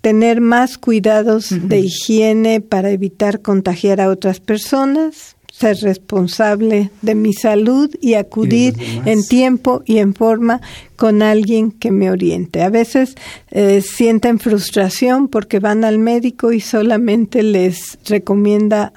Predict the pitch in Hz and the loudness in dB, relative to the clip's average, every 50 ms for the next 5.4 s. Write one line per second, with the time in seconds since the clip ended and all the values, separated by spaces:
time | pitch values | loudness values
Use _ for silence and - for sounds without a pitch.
0 | _ _ - - 180 - 208 202 208 208 226 233 220 - - - - 202 185 185 | _ _ -10 -8 -4 -2 0 0 2 0 0 -2 -4 -8 -14 -10 -6 -4 -2 0
1 | 185 180 180 180 180 185 - 226 233 233 226 233 233 220 202 196 180 190 175 - | 0 0 0 0 0 0 0 0 2 2 2 2 2 2 2 0 0 -2 -6 -4
2 | 196 196 196 202 214 220 226 226 190 - 233 226 240 - - - - - - - | -4 -2 -2 0 0 0 0 -2 -2 0 -2 -2 -2 -4 -8 -16 -20 -20 -20 -14
3 | - - 135 131 226 233 226 226 226 220 - 220 220 220 220 214 214 208 208 202 | -8 -6 -2 0 0 2 2 2 0 0 0 0 0 2 2 2 2 2 4 4
4 | 202 202 202 202 196 196 208 208 - 226 214 214 196 - - - 233 233 233 233 | 4 4 2 2 2 2 0 -2 -2 -2 0 0 -2 -2 -2 0 2 2 4 4
5 | 226 226 220 220 - - - - | 4 2 2 0 -4 -8 -8 -10